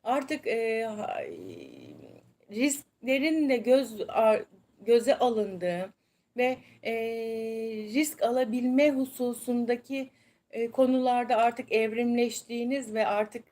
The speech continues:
ders çıkardığınız için daha temkinli davranan, aşk hayatınızda da aynı şekilde temkinli hareket ederek kendi cennet mekanınızdaki bu adam kim ise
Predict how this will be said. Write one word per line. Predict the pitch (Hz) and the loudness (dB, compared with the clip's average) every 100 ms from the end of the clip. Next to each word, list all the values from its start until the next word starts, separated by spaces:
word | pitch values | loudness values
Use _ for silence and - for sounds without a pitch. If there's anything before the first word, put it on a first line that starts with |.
| _ | _
ders | 220 233 233 - | 2 2 0 -10
çıkardığınız | - 233 226 220 240 294 | -2 0 2 0 -2 -2
için | 277 - 208 208 - - _ - | -4 -8 -10 -10 -12 -20 _ 0
daha | 262 269 403 403 | 2 2 2 2
temkinli | 294 269 247 - 254 262 285 | 4 2 2 -2 -2 0 2
davranan, | 269 226 196 185 170 170 - | 2 2 2 -2 -4 -8 -6
aşk | 277 - - | -6 -6 -4
hayatınızda | 294 285 285 294 294 294 294 | -2 -2 -6 -8 -8 -8 -4
da | 240 | -4
aynı | - 277 294 | -2 -2 -2
şekilde | 262 226 214 202 185 208 208 - _ - | -4 -8 -8 -6 -4 -4 -6 -20 _ 0
temkinli | 269 262 277 277 302 | 0 0 0 0 0
hareket | 285 262 240 233 | 0 0 -2 -2
ederek | 240 254 214 208 _ _ _ | 0 2 0 -2 _ _ _
kendi | - 320 311 269 | -2 0 0 0
cennet | 277 269 302 311 | 2 4 2 2
mekanınızdaki | 294 247 240 214 208 202 190 202 226 233 - | -2 -2 -4 -4 -6 -8 -6 -4 -4 -6 -6
bu | 226 285 | -4 0
adam | 269 262 254 247 | 2 2 -2 -2
kim | - 285 - | -4 -4 -2
ise | 214 - 185 180 | -6 -4 -4 -4